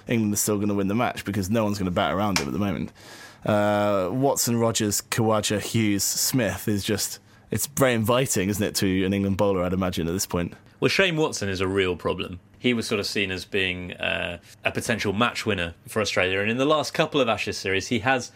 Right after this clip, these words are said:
Speaker 2: actually done pretty well. Um, in two thousand and nine, he was, he was a real thorn in England's side. But so far in this series, he's, he's not made any kind of impact. He's got a couple of pretty thirties, but then got out. And he does have this very obvious technical failing, which is that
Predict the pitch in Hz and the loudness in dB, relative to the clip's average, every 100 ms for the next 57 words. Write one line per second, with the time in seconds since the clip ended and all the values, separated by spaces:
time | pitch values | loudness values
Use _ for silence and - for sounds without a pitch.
0 | - 127 139 - 104 101 113 113 110 113 | -4 -2 0 0 0 2 2 2 0 0
1 | 113 113 139 - - - - - - 98 | 2 2 2 0 -8 -14 -20 -20 -2 -2
2 | 98 98 104 117 117 98 101 113 120 95 | 0 -4 -2 0 0 0 -2 0 0 -2
3 | 95 92 - 98 101 113 123 - 98 92 | -4 -4 -4 -4 -2 -2 -2 -4 -2 -2
4 | 90 - 92 90 87 85 98 87 85 - | -4 -6 -6 -4 -4 -2 0 0 0 -8
5 | - - 113 151 143 110 107 131 - 90 | -16 -8 0 2 2 0 0 -2 0 0
6 | 87 87 92 87 - 92 104 90 92 101 | 0 -2 -6 -6 -8 -6 -6 -2 -2 0
7 | 107 - 92 104 101 87 - 101 - 107 | -2 -4 -4 -4 -4 -6 -6 -6 -2 -2
8 | 101 135 - 104 - 135 - 98 - 113 | 0 -2 -2 -4 -2 -6 -4 -8 -4 -2
9 | 117 113 92 104 - - - - 110 113 | -2 -4 -6 -6 -8 -16 -6 0 2 2
10 | 101 107 104 87 - - - - 104 104 | 2 2 0 -4 -8 -20 -20 -2 -2 0
11 | 110 120 113 104 92 - 92 - 113 123 | 2 2 2 0 0 -2 -4 -2 0 0
12 | 107 107 107 95 92 - - 90 92 85 | 2 0 0 0 -2 -4 -6 -6 -8 -4
13 | 117 95 90 95 90 - 95 | -2 0 -2 -6 -6 -4 -4